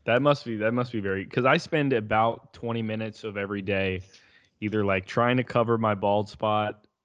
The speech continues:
better or, um, like, Googling, like, "Wait, like, what should I do about this?"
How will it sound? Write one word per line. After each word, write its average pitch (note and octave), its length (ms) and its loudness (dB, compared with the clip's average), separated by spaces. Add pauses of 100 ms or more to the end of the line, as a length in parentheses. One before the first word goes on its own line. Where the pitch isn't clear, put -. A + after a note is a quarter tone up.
(120)
better A#2+ 440 -2 (440)
or, G#2 640 2
um, F#2+ 720 -6 (1000)
like, G#2 340 0
Googling, A2+ 720 2
like, F#2+ 320 -2
"Wait, G#2 480 -2
like, G2 220 -6
what G#2+ 160 0
should A2+ 140 -2
I F#2 120 2
do F#2 220 -4
about F2 320 -8
this?" G2+ 340 -12